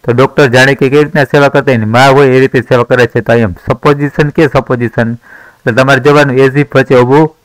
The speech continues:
જોઈએ. supposition કે તો તમારે as if હોવું જોઈએ. પહેલા વાક્યમાં સાદો વર્તમાન કાળ હોવો જોઈએ અને બીજા વાક્યમાં કર્તા પછી where જ હોવું જોઈએ. કર્તા પછી શું આવે મિત્રો? Where જ આવે. supposition એટલે કે ધારણા કરવાની હોય તો આમાં બી option સાચો છે.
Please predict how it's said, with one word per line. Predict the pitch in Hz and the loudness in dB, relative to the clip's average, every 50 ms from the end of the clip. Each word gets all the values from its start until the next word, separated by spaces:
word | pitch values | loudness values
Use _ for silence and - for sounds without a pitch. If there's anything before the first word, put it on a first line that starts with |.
| _ - - | _ -4 0
જોઈએ. | 135 127 107 87 82 82 | 0 2 2 0 -2 -4
supposition | - - 135 127 147 139 131 135 143 139 139 - - 147 139 135 | -2 -4 -4 -2 0 -2 -2 -2 -4 -4 -4 -4 -4 -4 -4 -4
કે | - - 143 143 | -4 -2 -2 -2
તો | - - 131 | 0 -2 -4
તમારે | - 139 135 135 135 131 131 135 | -4 -2 0 0 0 2 2 0
as | 127 131 | 0 0
if | 139 131 - | -4 -4 0
હોવું | 143 143 139 131 | 0 0 0 0
જોઈએ. | 139 139 139 143 143 - _ - - - - - _ _ _ - | 0 0 0 0 -2 -6 _ -20 -20 -20 -20 -20 _ _ _ -2
પહેલા | 131 135 143 | 0 2 2
વાક્યમાં | 143 139 - - 139 135 135 123 | 2 0 0 -2 -2 -2 -2 -2
સાદો | - - 127 127 131 123 | 0 0 0 2 2 2
વર્તમાન | 127 127 - - 143 143 | 0 0 -2 -4 -4 -4
કાળ | 139 - 139 | -2 0 0
હોવો | 139 143 139 135 | 0 0 0 0
જોઈએ | 139 143 | 0 0
અને | 139 127 | -2 -2
બીજા | 107 117 120 135 135 | -2 -4 0 2 2
વાક્યમાં | 135 135 131 - 143 135 139 143 147 147 139 - | 2 2 0 -2 -4 -2 0 0 0 0 -2 -2
કર્તા | - 139 139 - 147 139 | -2 -2 0 0 0 -2
પછી | 131 139 131 139 120 | 0 -2 -2 0 0
where | 113 123 131 135 135 113 | 2 2 2 2 2 2
જ | 117 | 2
હોવું | 120 117 110 104 | 0 0 0 -2
જોઈએ. | 104 104 85 - _ | -2 -4 -4 -4 _
કર્તા | - 127 117 - 135 | -6 -6 -2 -2 -2
પછી | 120 135 127 131 120 | -2 -2 -4 -4 -8
શું | - - 139 | -6 -2 0
આવે | 135 135 | 0 0
મિત્રો? | 135 135 127 - 143 143 156 160 - - _ _ _ _ _ _ _ _ _ - | -2 -4 -6 -2 0 2 2 0 -2 -6 _ _ _ _ _ _ _ _ _ 0
Where | 127 127 135 131 | 0 2 2 2
જ | 120 131 | 2 2
આવે. | 127 120 101 | 2 2 0
supposition | - - 123 - - 139 131 131 123 - 156 139 117 85 78 - _ _ _ _ _ _ _ _ _ - | -2 -4 -8 -4 -4 -6 -4 -4 -6 -2 -2 -2 -2 -2 -8 -14 _ _ _ _ _ _ _ _ _ -6
એટલે | 131 | -2
કે | 127 127 | -2 -2
ધારણા | - - 107 110 120 135 147 139 | -2 0 0 0 2 2 0 0
કરવાની | - 143 143 151 151 151 147 147 151 | 0 0 0 2 2 2 0 0 0
હોય | 156 160 147 113 104 98 | 0 2 2 2 0 -4
તો | _ _ - _ _ _ _ - - 127 | _ _ -20 _ _ _ _ -8 -4 -4
આમાં | 123 107 | -2 -2
બી | 107 127 139 | -2 0 2
option | 147 139 - - 160 147 - | 2 0 0 -2 -4 -4 -2
સાચો | - 147 143 139 - 151 131 | -2 -2 -2 0 0 -2 -2
છે. | - - 151 151 | 0 0 0 0